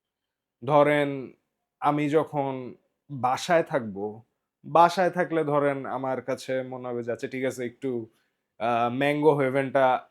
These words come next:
অ্যাপ্লাই করি।" আর ধরেন একটু বাইরে টাইরে গেলাম, তখন আমি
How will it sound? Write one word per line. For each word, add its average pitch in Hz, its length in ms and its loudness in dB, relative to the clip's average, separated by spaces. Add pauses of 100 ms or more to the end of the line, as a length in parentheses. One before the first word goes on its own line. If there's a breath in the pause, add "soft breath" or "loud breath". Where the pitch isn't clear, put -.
অ্যাপ্লাই 117 360 -6
করি।" 90 320 -12 (520)
আর 127 120 0
ধরেন 151 500 -2 (120)
একটু 156 180 -8
বাইরে 143 480 6
টাইরে 143 260 6
গেলাম, 127 460 2 (340)
তখন 185 340 2
আমি 156 480 -4